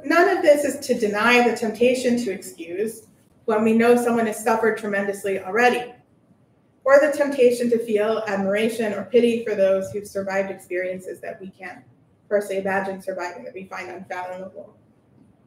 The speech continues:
I urge us to recognize, though, that those temptations push us away from relationships that are reciprocal, relationships of mutual respect, where holding each other responsible plays an integral role.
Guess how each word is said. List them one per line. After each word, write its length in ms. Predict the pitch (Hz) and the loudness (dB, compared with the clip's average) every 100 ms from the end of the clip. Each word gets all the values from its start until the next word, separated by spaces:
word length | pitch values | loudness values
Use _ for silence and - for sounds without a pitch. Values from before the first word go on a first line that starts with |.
| _ _ _ _ _ _ _ _ | _ _ _ _ _ _ _ _
I 60 | 247 | 4
urge 360 | 254 302 370 | 6 6 4
us 160 | 381 - | 2 0
to 80 | 294 | 0
recognize, 720 | 247 254 262 233 190 190 - - _ - | 2 2 0 0 0 -2 -6 -18 _ -2
though, 400 | - 180 190 208 | 2 4 4 2
that 140 | 214 | 2
those 260 | 226 233 233 | 4 6 6
temptations 840 | 247 233 254 240 233 226 226 - _ _ _ - | 2 6 6 6 4 0 -2 -8 _ _ _ -2
push 200 | 311 320 | -2 0
us 160 | 302 | 0
away 480 | 247 233 247 254 254 | 2 6 8 8 6
from 140 | 240 | 0
relationships 800 | 220 196 202 196 202 - 190 190 - | 0 0 -2 -4 -10 -4 -2 -2 -2
that 120 | 190 | -2
are 200 | 185 185 | 0 -2
reciprocal, 960 | 190 302 294 254 254 208 196 196 - _ _ _ - | 0 2 2 0 2 4 4 4 -4 _ _ _ -2
relationships 640 | 220 226 226 226 214 220 | 4 4 4 0 0 0
of 100 | 202 | -4
mutual 380 | 208 208 202 196 | -4 0 0 0
respect, 560 | 185 - 226 226 220 | -6 -2 0 2 2
where 260 | 208 202 - | 4 2 2
holding 280 | 240 226 226 | 4 4 2
each 200 | 214 - | -4 -4
other 500 | 202 202 202 202 - - | 0 2 2 0 -8 -14
responsible 640 | 196 226 220 220 - 196 | -10 -4 -2 -4 -2 -4
plays 300 | 196 202 196 | -2 -4 -6
an 100 | 196 | -8
integral 600 | 208 - 202 190 190 - | -14 -18 -8 -4 -4 -2
role. 600 | 240 254 220 196 233 - | 4 6 6 2 -4 -10